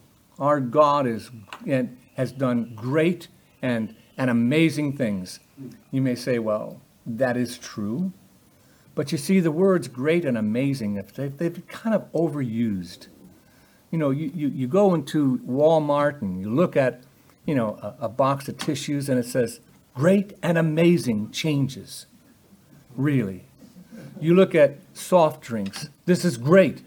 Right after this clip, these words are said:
and amazing." You see, we have learned to not really understand what these words mean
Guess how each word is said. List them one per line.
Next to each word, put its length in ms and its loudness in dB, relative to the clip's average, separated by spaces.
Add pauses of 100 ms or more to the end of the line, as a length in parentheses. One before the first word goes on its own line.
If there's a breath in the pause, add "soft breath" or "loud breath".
(160 soft breath)
and 160 8
amazing." 720 6 (480 soft breath)
You 60 -2
see, 180 2
we 200 4
have 280 4 (240)
learned 440 6
to 280 0 (680 loud breath)
not 360 4
really 260 6
understand 800 2
what 140 -6
these 220 -8
words 320 -10
mean 360 -10